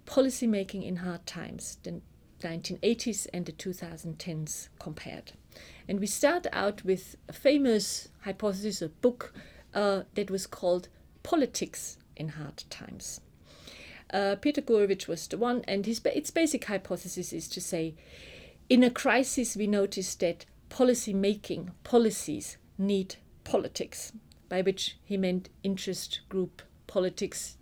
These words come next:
then the stakeholders of a policy come out. You can contrast his view of what role speci-, uh, special interest groups play with another theory of that, the logic of collective action, which has a fairly cynical view of how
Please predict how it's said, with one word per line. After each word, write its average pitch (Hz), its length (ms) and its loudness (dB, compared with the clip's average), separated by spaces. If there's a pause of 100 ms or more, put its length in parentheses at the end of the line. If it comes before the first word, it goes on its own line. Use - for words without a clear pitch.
then 202 380 6
the 190 80 0
stakeholders 175 800 0
of 156 140 -6
a 165 40 -10
policy 151 520 -8
come - 320 -12
out. - 180 -18 (480)
You 269 80 2
can 302 220 6
contrast 226 640 0
his 320 220 2
view 196 360 -2
of 170 180 -2
what 190 240 2 (380)
role 180 260 4
speci-, - 480 -2
uh, 151 160 -2
special - 380 -6
interest 185 360 -4
groups - 220 -6
play 170 280 -4 (340)
with 240 180 4
another 269 320 4
theory 208 600 2
of - 220 -12
that, - 180 -12
the - 80 -8
logic 190 400 0
of 180 220 -2
collective 180 420 -6
action, 202 320 -2
which 156 140 -4
has 160 120 -6
a 160 60 -8
fairly 151 300 -6
cynical 190 680 -2
view 156 340 -4 (320)
of 160 120 -8
how 160 340 -4